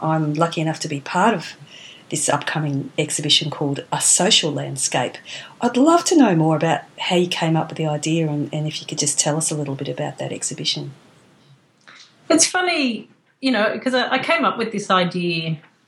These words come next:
Speaker 2: I guess it was around the start of this year or late last year,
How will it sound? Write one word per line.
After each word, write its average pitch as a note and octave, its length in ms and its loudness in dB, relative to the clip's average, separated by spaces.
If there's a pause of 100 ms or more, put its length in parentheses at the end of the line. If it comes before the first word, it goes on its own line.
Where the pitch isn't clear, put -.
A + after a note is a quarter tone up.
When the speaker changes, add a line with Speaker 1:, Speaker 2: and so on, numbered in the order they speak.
Speaker 2:
I A3+ 80 -4
guess C#4 200 -4
it E4 60 -2
was B3 120 2
around F#3 320 4
the E3+ 60 0
start F3+ 600 0
of F3 60 0
this F3 260 -4
year F3 380 2
or D#3+ 60 4
late F3 300 2
last E3+ 480 0
year, E3 420 2